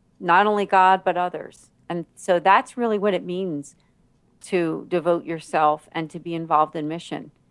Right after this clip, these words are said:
is that when you look at yourself as an active member that cares about their faith, that wants to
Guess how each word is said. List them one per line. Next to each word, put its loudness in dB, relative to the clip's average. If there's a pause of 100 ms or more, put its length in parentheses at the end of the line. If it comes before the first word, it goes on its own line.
(260)
is -6
that 4 (180)
when -6
you -6
look 0
at -4
yourself 2 (120)
as 2
an -8
active -2
member 2 (640)
that -4
cares 2
about 0
their 0
faith, -4 (640)
that 0
wants -2
to 0